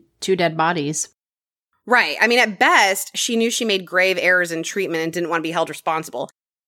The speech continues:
Speaker 2: And at worst, maybe she intentionally sought to starve Claire to death.
Speaker 1: Which I think she did. We know that.
Speaker 2: Yeah, I think so too.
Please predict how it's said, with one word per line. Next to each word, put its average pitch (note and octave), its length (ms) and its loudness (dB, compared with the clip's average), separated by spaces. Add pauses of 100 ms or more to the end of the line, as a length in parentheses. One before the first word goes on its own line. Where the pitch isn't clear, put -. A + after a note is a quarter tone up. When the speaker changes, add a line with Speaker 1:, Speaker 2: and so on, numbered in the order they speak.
(140)
Speaker 2:
And G3+ 140 4
at F3+ 160 2
worst, G3+ 840 2 (640)
maybe E3+ 320 2
she G3+ 160 0
intentionally F#3+ 1040 0 (100)
sought - 400 -2
to G3 140 -6
starve F3+ 400 0
Claire G#3+ 240 -4
to A3 80 -8
death. - 320 -12 (640)
Speaker 1:
Which A3 180 2
I A3 120 4
think A3 340 0 (180)
she - 200 -2
did. E3 480 0 (360)
We E3 80 -4
know E3 220 0
that. E3 420 4
Speaker 2:
Yeah, A#3 160 0
I G3+ 120 0
think G#3+ 160 -6
so G#3 120 -8
too. G#3+ 320 -10